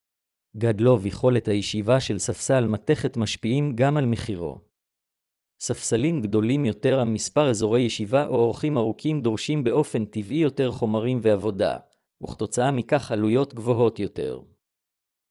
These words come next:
בנוסף, ספסלים המיועדים להתאים לצרכים ספציפיים, כגון נגישות לכיסא גלגלים או משענות יד נוספות, עשויים להגיע במחיר גבוה בהשוואה לדגמים סטנדרטיים.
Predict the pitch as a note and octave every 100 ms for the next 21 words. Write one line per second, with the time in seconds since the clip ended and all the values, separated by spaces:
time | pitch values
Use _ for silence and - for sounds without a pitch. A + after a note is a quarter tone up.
0 | _ - G#2+ G2 F#2+ - G#2+ G2+ - _
1 | _ _ - A2+ - A2+ D3 D3 A2+ G#2+
2 | G2+ G#2+ C#3+ C#3 G#2+ - D3+ C#3+ - A#2
3 | - D3 C#3 - - D3 C#3 G#2 A#1+ B1+
4 | - _ _ _ _ A2 G#2+ C#3+ C#3+ G#2
5 | G#2 D3+ D3+ G#2+ - - D3+ B2 G#2+ G#2
6 | G#2+ B2+ D3+ C#3 B2+ A#2+ - G#2+ C3 B2+
7 | C3 A#2 G#2 - G#2 C3 A#2+ - _ _
8 | _ _ - - B2+ C#3+ A#2 G#2 B2 C#3
9 | A2 A2 C#3 B2+ G#2+ G#2 C#3+ C#3 A2 G#2
10 | F#2+ A2 C#3 C#3 G2 G2+ A2 C#3 C3+ -
11 | C3+ A2+ G#2 G2+ G2 C#2 C2